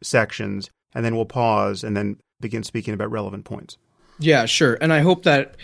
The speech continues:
Speaker 2: you know, just, just to respond to your previous point about my New Republic piece, which I still stand by, of course, there's a difference between examining the assumptions, the beliefs,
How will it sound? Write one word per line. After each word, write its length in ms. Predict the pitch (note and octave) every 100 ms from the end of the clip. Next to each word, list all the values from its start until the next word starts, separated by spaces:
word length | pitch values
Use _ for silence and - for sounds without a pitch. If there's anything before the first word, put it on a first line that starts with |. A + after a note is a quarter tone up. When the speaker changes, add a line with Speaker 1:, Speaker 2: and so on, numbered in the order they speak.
| - -
Speaker 2:
you 80 | D3+
know, 60 | C3
just, 200 | F3 D3+
just 200 | F#3+ F3
to 60 |
respond 500 | D3 - - D3+ D3
to 100 | -
your 140 | C#3 B2+
previous 480 | - C#3 C3+ A#2+ -
point 320 | - C3+ A#2+
about 180 | A#2+ A2
my 120 | A2+
New 120 | A#2
Republic 480 | A2 C3+ B2 A2+ -
piece, 240 | G#2+ G2
which 140 | A2+ G#2
I 40 |
still 260 | - A2 G2+
stand 320 | - G#2 G2+
by, 180 | A2 G#2
of 160 | F#2
course, 460 | - E3+ A2+ A2+ - - - -
there's 120 | C#3
a 60 | B2+
difference 400 | F3+ F3+ D#3 -
between 420 | C3 D3+ C3+ B2
examining 640 | A#2 A2 B2+ C#3 C3 B2
the 160 | A#2 A2+
assumptions, 840 | - - D3+ D3+ - D3+ C#3+ - - -
the 120 | B2+ A#2+
beliefs, 720 | A#2 A#2 C3 C3+ - -